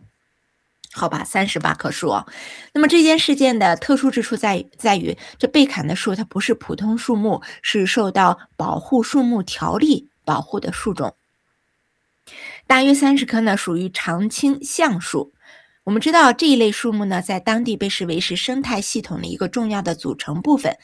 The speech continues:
它呢，对于城市绿化、生物多样性，注意了哈，生物多样性，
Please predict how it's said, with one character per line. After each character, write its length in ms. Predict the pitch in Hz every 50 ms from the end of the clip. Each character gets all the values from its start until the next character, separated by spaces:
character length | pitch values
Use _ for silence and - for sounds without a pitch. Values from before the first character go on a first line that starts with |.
| - - - - -
它 160 | - 233 233
呢， 120 | 220 208
对 140 | 185 214 196
于 60 | 190
城 240 | 185 - - 185 220
市 100 | - 240
绿 160 | 226 254 240
化、 340 | 240 240 269 247 220 - -
生 260 | - - - 208 208 208
物 100 | 180 185
多 160 | - 247 240
样 220 | 247 240 208 196
性， 200 | 208 - 226 - - - - - _
注 200 | - 214 202 185
意 120 | 185 208
了 140 | 202 180 -
哈， 220 | 180 202 208 208 220
生 260 | - - 240 233 240
物 100 | 208 175
多 200 | - 233 233 240
样 180 | 240 214 185
性， 240 | 196 - - 185 -